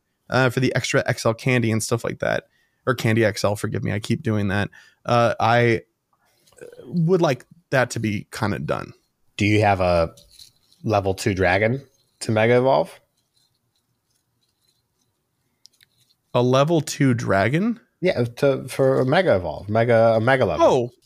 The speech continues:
Speaker 2: Latios,
Speaker 1: Yeah.
Speaker 2: Latias, or Altaria?
Speaker 1: Char-, Charizard X. Yep.
Speaker 2: Charizard X. Okay, yeah. There you go.
Speaker 1: Yeah.
Speaker 2: Make sure I'll, I
Speaker 1: He's
Speaker 2: will,
Speaker 1: been ready to go.
Speaker 2: I will make sure to yell at you that that is active for that hour.
Speaker 1: Yeah, uh,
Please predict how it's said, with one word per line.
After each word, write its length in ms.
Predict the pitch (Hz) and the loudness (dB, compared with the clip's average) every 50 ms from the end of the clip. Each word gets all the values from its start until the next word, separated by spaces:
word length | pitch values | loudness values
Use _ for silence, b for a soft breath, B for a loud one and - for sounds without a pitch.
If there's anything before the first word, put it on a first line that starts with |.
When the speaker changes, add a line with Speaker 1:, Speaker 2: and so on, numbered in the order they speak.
| _ _ - | _ _ 0
Speaker 2:
Latios, 360 | 123 113 113 113 - 123 110 | 2 2 2 2 2 2 4
Speaker 1:
Yeah. 200 | 165 254 - 110 | 4 4 4 4
Speaker 2:
Latias, 260 | - - 120 110 107 - - | 2 2 2 2 0 0 0
or 140 | 107 92 | 0 0
Altaria? 320 | 95 - 104 107 123 - - | 2 0 0 0 0 -2 -2
Speaker 1:
Char-, 260 | - 175 165 156 - - | -2 0 0 0 0 -2
Charizard 400 | - 190 175 165 147 147 127 95 | 0 2 2 2 2 0 0 -2
X. 400 | - - - - - - - _ _ _ | -4 -8 -8 -10 -10 -10 -10 _ _ _
Yep. 260 | - 160 - - - | -4 -4 -4 -4 -4
Speaker 2:
Charizard 400 | - - 123 127 120 123 127 123 | 0 2 2 4 4 4 4 4
X. 220 | 135 127 113 - - | 4 2 2 0 -2
Okay, 280 | 127 120 - 151 151 | -2 -2 0 0 0
yeah. 140 | 156 143 117 - - - | 0 0 -2 -2 -6 -2
There 140 | - 123 135 | 0 2 2
you 60 | 151 | 2
go. 180 | 196 202 - - 170 | 2 0 0 0 0
Speaker 1:
Yeah. 100 | 165 160 | 2 2
Speaker 2:
Make 120 | 143 135 | 2 2
sure 260 | - - 147 135 135 - | 2 0 0 0 2 2
I'll, 200 | 113 110 110 - - | 2 2 2 2 2
I 60 | 117 110 | 2 4
Speaker 1:
He's 120 | - 117 | 4 4
Speaker 2:
will, 60 | 113 | 4
Speaker 1:
been 120 | - 156 160 | 4 4 2
ready 140 | 165 151 | 2 0
to 80 | 147 139 | 0 -2
go. 180 | 80 76 - - _ _ | -2 -4 -4 -6 _ _
Speaker 2:
I 160 | - 107 110 110 | 0 2 2 4
will 180 | 110 110 107 | 4 2 2
make 220 | 107 113 110 104 - | 2 2 0 0 0
sure 160 | - 135 123 | -2 0 0
to 60 | 120 | 2
yell 180 | 113 113 110 110 | 2 2 2 2
at 60 | 110 113 | 0 0
you 200 | 110 107 104 104 104 - | 0 0 0 0 0 0
that 220 | 110 104 98 - | 0 0 0 0
that 180 | - 107 107 107 | 0 2 2 2
is 80 | 101 107 | 2 2
active 340 | 110 120 117 - 98 82 | 0 0 0 -2 -6 -2
for 60 | - 98 | -2 -2
that 160 | 87 95 98 | 0 0 0
hour. 240 | 101 113 98 90 - - _ - | 0 0 -2 -4 -6 -12 _ -2
Speaker 1:
Yeah, 300 | - 165 160 147 147 - | 0 2 2 2 2 2
uh, 200 | 147 156 151 151 | 2 2 2 2